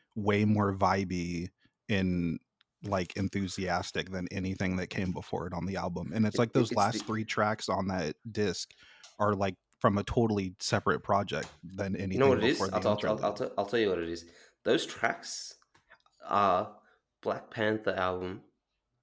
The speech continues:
Speaker 2: cuts. That's what they are. They, they, they sound like they came from the Black Panther album.
Speaker 1: You know,
Speaker 2: That's what
Speaker 1: I
Speaker 2: I
Speaker 1: would,
Speaker 2: think.
Speaker 1: I believe it.
Speaker 2: Yeah. So, uh, like, in terms of the vibe,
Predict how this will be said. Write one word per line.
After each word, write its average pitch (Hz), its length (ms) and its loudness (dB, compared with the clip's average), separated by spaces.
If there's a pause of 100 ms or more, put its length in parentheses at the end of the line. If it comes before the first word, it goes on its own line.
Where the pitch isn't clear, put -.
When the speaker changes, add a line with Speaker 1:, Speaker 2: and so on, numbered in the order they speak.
(140)
Speaker 2:
cuts. - 480 -8 (1080)
That's 117 160 0
what 110 80 -6
they 92 120 0
are. - 120 -10 (640)
They, 123 100 4
they, 117 180 4
they 117 240 2
sound 127 240 4
like 117 120 2
they 95 100 0
came 104 220 0
from 98 100 -8
the 92 60 -4
Black 92 260 -2
Panther 85 240 -2
album. 85 320 -6 (1500)
Speaker 1:
You 87 160 -6
know, 90 140 -6
Speaker 2:
That's 110 140 -4
what 95 100 2
Speaker 1:
I 87 40 2
Speaker 2:
I 85 40 0
Speaker 1:
would, 95 60 -2
Speaker 2:
think. - 180 -8
Speaker 1:
I 92 140 0
believe 98 380 -2
it. 90 140 -4 (1120)
Speaker 2:
Yeah. 87 120 -4 (180)
So, 110 140 -2
uh, - 200 -2 (160)
like, 110 200 -2
in 123 80 -4
terms 160 260 0
of 120 80 -2
the 104 80 0
vibe, 95 420 4